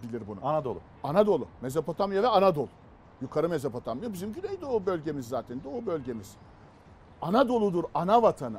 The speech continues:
Speaker 1: ana vatanı. Buğday ve arpanın ana vatanı Türkiye, Anadolu. Biz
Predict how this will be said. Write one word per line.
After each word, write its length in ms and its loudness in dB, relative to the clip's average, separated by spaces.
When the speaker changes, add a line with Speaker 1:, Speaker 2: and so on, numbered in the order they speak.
Speaker 1:
ana 260 2
vatanı. 360 -2
Buğday 540 4
ve 140 6
arpanın 540 2
ana 260 4
vatanı 360 2
Türkiye, 580 -2
Anadolu. 580 2
Biz 340 -4